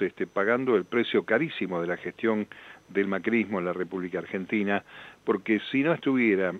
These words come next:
eh, la espada de Damocles del Fondo Monetario Internacional sobre nuestras cabezas, el proceso de recuperación de la economía y las obligaciones, este, eh, que la Argentina no tendría para reponer, este, recursos y devolver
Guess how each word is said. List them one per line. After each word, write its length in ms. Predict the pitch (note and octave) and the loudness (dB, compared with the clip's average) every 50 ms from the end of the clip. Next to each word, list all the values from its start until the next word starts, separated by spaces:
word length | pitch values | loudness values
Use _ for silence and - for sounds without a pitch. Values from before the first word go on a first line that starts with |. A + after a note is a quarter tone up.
| - - - | -12 -14 -8
eh, 160 | A#2 G#2 G2 F#2+ | -4 -4 -2 0
la 80 | G2 | -2
espada 360 | F#2+ - - C3 C3 B2+ B2 A2+ | -2 0 4 6 6 8 8 8
de 60 | G#2+ | 6
Damocles 500 | G#2 G#2 A#2 B2 A2+ G#2+ A2 G#2 F#2+ - | 6 6 4 2 0 2 0 -2 0 -2
del 140 | F#2+ F2 - | -4 -6 -2
Fondo 240 | - B2 A#2+ A2 | 0 0 0 2
Monetario 380 | G2+ F#2+ F#2+ F#2+ F2+ G#2+ A2 A2+ | 0 0 0 0 0 2 0 0
Internacional 640 | G2+ F2 G2+ F2+ G2+ G2 - - A2+ G#2 F#2+ F2+ E2+ | 2 0 -2 -2 -2 -2 -2 0 0 0 0 0 -2
sobre 220 | - F2+ E2+ E2+ | -2 -4 -4 -2
nuestras 300 | F#2 G#2+ G2+ - G#2+ - | -2 -4 -2 -2 -4 -2
cabezas, 520 | - A#2 A2+ G#2 F#2+ F2+ - - G2+ F#2+ - - - - - - - - - - | 2 4 4 4 4 2 0 0 -2 -2 -2 -4 -18 -18 -18 -18 -18 -16 -4 2
el 160 | B2+ A#2 G#2 | 2 2 4
proceso 560 | - A2+ A2 G#2 - - E3 D3 - - B2+ | 6 4 4 4 4 2 2 2 4 2 2
de 60 | A2 | 2
recuperación 640 | G2+ G2+ F#2 - G2 F2 G2+ F#2+ F2+ - - A#2 A2+ G#2 | 2 0 -2 -2 -4 -2 0 0 0 0 0 0 2 4
de 80 | G2+ | 4
la 60 | G2 | 4
economía 680 | F#2+ - - G2 G#2 G#2 G#2+ G#2 F#2+ F#2+ F#2 F2+ F#2 - - - - - - - - - | 2 2 0 0 2 2 2 2 2 0 0 -2 -2 -6 -10 -18 -20 -20 -20 -20 -12 -4
y 120 | G#2 G#2 | -2 4
las 200 | G#2 G#2 F#2+ - - | 4 4 4 4 2
obligaciones, 800 | G2 G#2 G2+ G#2 G2 F#2+ - - D#3 D#3+ D3 A#2 G2+ F2+ F2 D#2 - - - _ - | 2 2 2 2 0 0 0 4 6 6 6 6 4 0 -4 -6 -10 -14 -16 _ -14
este, 760 | - A#2 G2+ F#2 E2+ - - G2 F2 F2 E2+ E2 E2 D#2+ D2+ - - C3+ C3+ A#2+ G#2+ A#2 | -10 -6 -6 -6 -8 -6 -4 -2 -2 0 0 -2 -4 -6 -8 -10 -12 -16 -16 -16 -12 -10
eh, 280 | A2 F#2 F2+ E2+ D#2+ - - | -8 -6 -6 -6 -8 -10 -10
que 300 | - E2+ D#2 E2 D#2+ D#2 | -8 -8 -6 -6 -8 -8
la 120 | D#2+ F#2 | -6 -8
Argentina 720 | F2+ F2+ - G#2 G2 F#2+ - B2 A#2 A2 G#2 F2 - - - - - - - - | -8 -6 -6 -6 -6 -2 0 2 2 4 2 2 0 -4 -12 -18 -20 -20 -10 0
no 200 | G#2+ A2+ A#2 A#2 | 6 8 8 8
tendría 560 | A2+ B2+ A#2 A#2+ B2 A#2 G#2 F2+ F2+ E2+ - - - _ _ _ _ _ | 8 6 4 6 4 2 2 2 0 -2 -4 -6 -10 _ _ _ _ _
para 320 | - F#2+ F#2 F2+ E2+ E2 D#2+ | 0 0 0 2 0 -2 -4
reponer, 720 | D#2+ F#2 F2 - - F#2+ G#2+ A#2 A2+ G2+ F2 E2 E2 D#2+ - - D3+ | -4 -4 -4 -2 0 2 4 6 4 4 4 0 -6 -10 -12 -12 -10
este, 320 | A#2 G2+ - - - F#2+ | -10 -10 -10 -6 -8 -6
recursos 580 | E2+ F2 F2+ - - C3 A2+ G2+ - G2+ F2+ - - | -6 -6 -8 0 2 2 2 2 0 -4 -4 -4 -4
y 60 | E2+ E2 | -6 -4
devolver 580 | E2 E2+ F2+ F#2 F#2+ G2 A#2 A2+ G2+ F#2 F2 | -2 0 0 0 2 4 4 4 4 4 -2